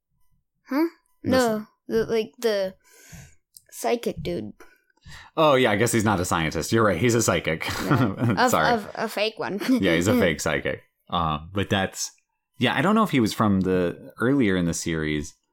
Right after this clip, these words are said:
Speaker 2: but he definitely, um,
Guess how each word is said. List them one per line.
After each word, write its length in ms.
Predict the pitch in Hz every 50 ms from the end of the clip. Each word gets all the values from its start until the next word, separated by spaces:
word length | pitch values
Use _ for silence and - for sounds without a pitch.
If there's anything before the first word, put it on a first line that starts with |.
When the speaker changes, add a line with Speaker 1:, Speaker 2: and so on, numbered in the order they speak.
| _ _ _ _ _ - 90 90 85 - - - -
Speaker 2:
but 520 | 147 151 151 139 117 107 101 98 - - _ _ _ _ _ _ _
he 800 | _ - - - 120 117 113 110 107 104 101 101 98 98 101 - 82 104 87 87
definitely, 960 | 104 107 101 95 - 110 101 98 92 - 92 92 98 95 90 90 87 82 -
um, 720 | 80 90 87 85 82 80 78 78 78 76 76 73 - -